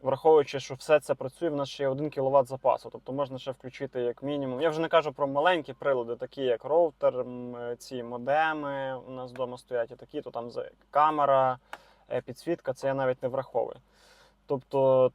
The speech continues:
цього вистачає для того, ну, одного кіловата, і цього вистачить на двадцять чотири години. От. І, е, до речі, розряджатись воно буде,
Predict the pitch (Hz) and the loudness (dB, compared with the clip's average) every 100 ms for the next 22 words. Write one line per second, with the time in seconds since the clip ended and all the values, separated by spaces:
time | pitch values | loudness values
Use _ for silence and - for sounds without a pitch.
0 | _ _ 165 151 139 131 - 127 - 156 | _ _ 2 4 4 2 -4 -4 6 8
1 | 160 127 127 139 135 139 - 127 127 - | 10 8 2 0 0 -2 -4 -8 -10 -10
2 | 135 151 156 - 131 127 143 - 143 - | -4 0 0 0 -2 4 4 4 -2 -2
3 | 131 147 - 135 127 123 120 135 - - | -2 -2 -8 -12 -10 -10 0 0 -2 -12
4 | - 120 117 113 98 - _ _ _ _ | -2 -2 -2 -6 -8 -12 _ _ _ _
5 | _ _ _ - 120 - _ _ _ _ | _ _ _ -2 0 0 _ _ _ _
6 | _ _ _ _ _ 131 139 139 131 127 | _ _ _ _ _ -2 0 4 6 6
7 | - 143 139 127 131 151 151 - 135 131 | 2 4 4 4 6 8 8 6 0 2
8 | 143 151 151 135 - 143 139 151 139 | 2 8 8 8 -2 -4 0 0 2